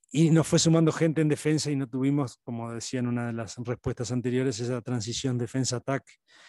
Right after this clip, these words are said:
Y eso se adquiere con ritmo, con intensidad, viviendo este tipo de partidos, sabiendo que hay que jugar a un ritmo muy alto el partido, que no se puede solamente participar en una, en una fase del juego, que es defender,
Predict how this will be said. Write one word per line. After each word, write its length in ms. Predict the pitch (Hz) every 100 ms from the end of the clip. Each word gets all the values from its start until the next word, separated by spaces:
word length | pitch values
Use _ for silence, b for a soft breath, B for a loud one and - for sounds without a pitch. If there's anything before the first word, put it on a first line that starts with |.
| B B
Y 120 | -
eso 160 | 143 139
se 140 | 123
adquiere 360 | 123 104 127 131
con 180 | 123 117
ritmo, 460 | 131 127 127 127
con 160 | 117 117
intensidad, 760 | 113 117 110 117 123 127 127
viviendo 340 | 117 113 120 117
este 140 | 110
tipo 200 | 110 110
de 80 | 117
partidos, 580 | 110 107 - 123 123 120
sabiendo 420 | - 117 123 120
que 60 | 117
hay 80 |
que 80 | 113
jugar 280 | 107 117 120
a 40 |
un 100 | 113
ritmo 280 | 110 117 117
muy 220 | 113 113
alto 280 | 120 120 107
el 260 | 113 104 107
partido, 680 | - 113 - 131 127 127 120 B B B
que 80 | 131
no 120 | 123
se 120 | -
puede 440 | 107 123 120 107 85
solamente 560 | - 127 117 117 117 113
participar 640 | 110 92 117 120 120 120
en 160 | 117 113
una, 380 | 117 113 101 _ B B B
en 100 | 143
una 160 | 147 147
fase 300 | - 135 135
del 100 | 127
juego, 300 | 165 170 135
que 80 | 127
es 60 |
defender, 540 | 120 - 123 127 139